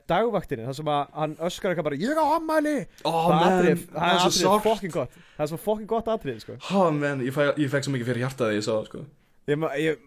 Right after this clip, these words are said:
Speaker 1: bara man eftir að ég var bara svona, „Man, djöfull, þetta var rosalega.“ Hann, hann er, hann má eiga það, hann er rosalega góður leikari.
Speaker 2: Já.
Speaker 1: Hann, hann líka er greinilega ógeðslega fyndinn út af því að hann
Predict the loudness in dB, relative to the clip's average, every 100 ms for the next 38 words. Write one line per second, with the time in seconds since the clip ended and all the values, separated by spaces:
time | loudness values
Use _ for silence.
0 | -6 -2 0 0 0 -2 -2 0 0 0
1 | -4 -10 -12 -10 -10 -10 -12 -12 -12 -10
2 | -12 -10 -12 -10 -10 -8 -10 -14 -18 _
3 | _ _ _ -6 0 0 0 0 0 0
4 | 2 4 4 0 -4 -4 -4 -2 -2 0
5 | 0 -2 -8 -16 -10 -4 -4 -4 -14 _
6 | -8 -4 -4 -6 -6 -4 -2 0 0 0
7 | 0 0 2 0 -2 -6 -4 -4 -6 -12
8 | -8 -4 -2 0 -2